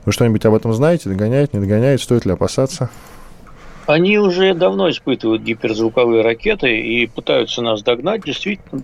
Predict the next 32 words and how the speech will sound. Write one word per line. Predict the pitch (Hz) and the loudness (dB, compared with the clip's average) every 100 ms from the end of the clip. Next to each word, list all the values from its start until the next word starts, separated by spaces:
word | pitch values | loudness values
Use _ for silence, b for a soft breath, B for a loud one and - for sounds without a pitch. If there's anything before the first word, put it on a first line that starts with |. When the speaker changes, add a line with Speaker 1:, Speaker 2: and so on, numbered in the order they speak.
| - | -12
Speaker 2:
я | 139 120 127 156 | -10 -2 0 0
не | 147 | 0
исключаю, | 117 127 127 160 156 | -2 0 2 2 2
что | - - 117 113 - B B - - | 0 0 -2 -2 -14 B B -12 -4
они | 117 135 | -2 0
нас | 120 104 | 0 2
догонят. | 117 104 107 90 - - - | 0 0 -2 -2 -10 -20 -8
И, | 110 110 104 117 - | 0 0 0 -4 -6
э, | 110 113 | -2 -2
когда | 110 123 120 123 | 0 0 0 -2
мы | 120 | -2
будем | 117 123 | -4 -2
вести | 117 113 - | -2 -4 -6
переговоры | 110 113 113 123 120 110 113 | -2 0 2 2 2 0 0
о, | 110 107 98 - b b b - | -2 -2 -4 -12 b b b -12
э, | - 107 107 104 104 104 117 - | -4 0 0 2 0 0 -2 -2
пе-, | 131 107 | -4 -2
заключении | 113 127 120 127 120 | -2 -2 0 0 0
нового | 123 107 107 | -2 -2 -2
договора | 104 113 110 104 | 0 0 0 -2
вместо | 107 107 - 110 | -2 -4 -2 -4
С | - | -2
Н | 113 | -4
В | 107 107 | -2 -2
три, | 170 226 247 226 | 0 0 -2 -2
ч-, | - - | -2 -2
а | 101 | 0
через | - 113 110 | 0 -2 -2
пять | 120 104 | -2 -2
лет | 113 101 104 | -2 -2 -4
он, | 98 | -8
естественно, | - - - | -10 -14 -10